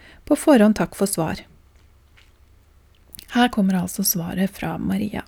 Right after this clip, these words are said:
og Dag. Kjedsomhet under meditasjon kan mange kjenne seg igjen i. Ofte er det ledsaget av rastløshet.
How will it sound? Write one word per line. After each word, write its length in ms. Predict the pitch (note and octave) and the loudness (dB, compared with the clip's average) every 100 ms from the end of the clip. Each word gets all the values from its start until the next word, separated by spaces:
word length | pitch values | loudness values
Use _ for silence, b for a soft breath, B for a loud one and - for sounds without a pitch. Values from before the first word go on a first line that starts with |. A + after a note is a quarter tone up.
| - | -2
og 80 | G3+ | 0
Dag. 260 | E3+ - - _ _ B B B B B B B | -2 -6 -20 _ _ B B B B B B B
Kjedsomhet 960 | - - D#4+ A3+ - G3+ G3 A#3 C#4 - | -10 2 4 4 2 2 4 4 2 0
under 280 | F3 E3 E3+ | -2 0 0
meditasjon 800 | F3+ F3+ F#3 A3+ - F3+ E3+ F3+ - | 2 0 0 -2 -2 -4 -2 -2 -2
kan 160 | G3 G3+ | 4 6
mange 640 | A3 A#3 F3+ F3 F3+ G#3 - | 6 6 4 0 0 -2 -4
kjenne 320 | A3 F#3 F#3 | -4 -2 -2
seg 220 | F#3 E3+ | -4 -4
igjen 200 | E3 F#3+ | -4 -4
i. 60 | F#3+ - _ B B B B B B | -6 -10 _ B B B B B B
Ofte 480 | A#3+ - - A3+ D4 | -2 -2 -2 0 2
er 80 | F#3+ | 2
det 140 | G3 F#3+ | 2 2
ledsaget 560 | F3 F3+ - F3 F#3 | 0 -2 -4 -4 -2
av 160 | A#3 A#3 | 2 2
rastløshet. 800 | A#3 - - F#3 - - - - | 2 0 -2 -6 -6 -10 -12 -20